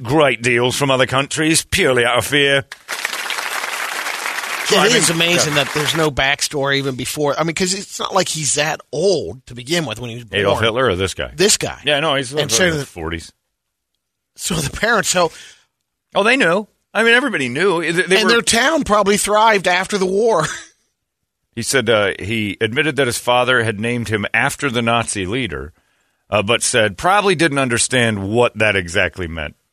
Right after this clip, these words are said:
Speaker 1: His father, naming him Adolf Hitler, naive to the entire Hitler situation, just thought it was a cool name. <laughs> He said, "It wasn't until growing up that I realized the, the guy wanted to subjugate the whole world.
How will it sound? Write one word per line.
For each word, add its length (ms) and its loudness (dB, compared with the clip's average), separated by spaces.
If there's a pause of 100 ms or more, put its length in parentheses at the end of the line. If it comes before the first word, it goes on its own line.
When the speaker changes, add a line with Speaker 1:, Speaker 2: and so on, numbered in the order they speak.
Speaker 1:
His 180 2
father, 580 2 (200)
naming 400 0
him 140 2
Adolf 360 0
Hitler, 380 0
naive 720 2
to 100 0
the 120 2
entire 380 0
Hitler 240 0
situation, 760 0
just 180 0
thought 140 2
it 80 -2
was 140 -2
a 80 2
cool 480 -4
name. 460 0 (180)
<laughs> 0 - (1800)
He 80 -4
said, 200 -4
"It 40 -2
wasn't 320 0
until 120 2
growing 300 2
up 140 0
that 80 -2
I 60 0
realized 580 0
the, 460 -2 (200)
the 120 -10
guy 160 2
wanted 240 -4
to 80 -2
subjugate 560 0
the 80 2
whole 240 4
world. 420 2